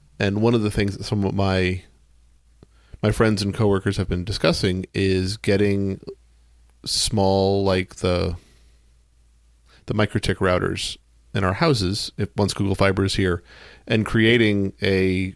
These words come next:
reasonable, failoverable network presence from, hosted from Google Fiber between our houses. So we have easy, easily discoverable and shareable network resources between ourselves.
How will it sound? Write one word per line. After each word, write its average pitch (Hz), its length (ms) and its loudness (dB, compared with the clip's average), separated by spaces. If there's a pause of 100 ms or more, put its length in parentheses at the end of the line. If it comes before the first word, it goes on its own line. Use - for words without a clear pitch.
(140)
reasonable, 95 920 0 (640)
failoverable 95 1080 2 (760)
network 117 300 2
presence 87 560 -2 (340)
from, 107 380 2
hosted 135 280 0
from 117 180 0
Google 101 200 2
Fiber 104 440 4 (300)
between - 260 0
our 98 80 0
houses. 117 380 0
So 90 160 -2
we 90 100 0
have 87 440 -2 (1800)
easy, 139 300 4
easily 151 300 4
discoverable 120 580 2
and 107 80 0
shareable 104 320 2
network 101 320 0
resources 95 400 0
between 101 260 0
ourselves. 90 640 -4